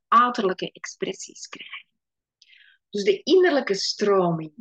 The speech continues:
is die maan in Kreeft. En de uiterlijke expressie van die innerlijke stroming, die gebeurt pas in leeuw. En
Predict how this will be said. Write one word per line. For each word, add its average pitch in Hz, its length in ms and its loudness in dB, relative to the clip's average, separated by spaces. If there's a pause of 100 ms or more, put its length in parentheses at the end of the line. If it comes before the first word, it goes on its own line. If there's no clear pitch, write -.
(460)
is 214 180 0
die 180 200 -2
maan 170 340 0
in 160 220 -20
Kreeft. 185 600 -4
En 202 160 -2
de - 220 -6
uiterlijke 269 600 0
expressie 339 880 0 (380)
van 247 640 0
die 202 380 -4 (300)
innerlijke 233 480 -4
stroming, 294 1040 -6
die 233 140 -6
gebeurt 233 540 -6
pas - 420 -16
in 165 320 -12
leeuw. - 320 -16 (1400)
En 226 300 -2